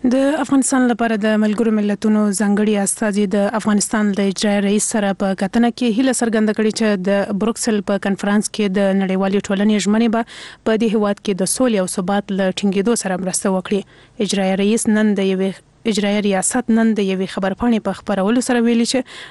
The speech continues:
تدامي چې یماماتو دا خبرې نن له اجرایي رئیس عبدالله عبدالله سره د خبرو پر، پر مهال کړي. په خبرپاڼه کې ویل شوي چې په دې ناسته کې همدارنګه د افغانستان د وروستیو امنیتي تحولاتو او د سولې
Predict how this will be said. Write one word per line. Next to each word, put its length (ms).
تدامي 380
چې 180
یماماتو 640
دا 60
خبرې 380
نن 120
له 160
اجرایي 400
رئیس 260
عبدالله 580
عبدالله 400
سره 760
د 340
خبرو 340
پر، 120
پر 180
مهال 240
کړي. 180
په 340
خبرپاڼه 500
کې 100
ویل 220
شوي 240
چې 240
په 160
دې 160
ناسته 280
کې 200
همدارنګه 560
د 160
افغانستان 540
د 80
وروستیو 500
امنیتي 300
تحولاتو 480
او 40
د 160
سولې 240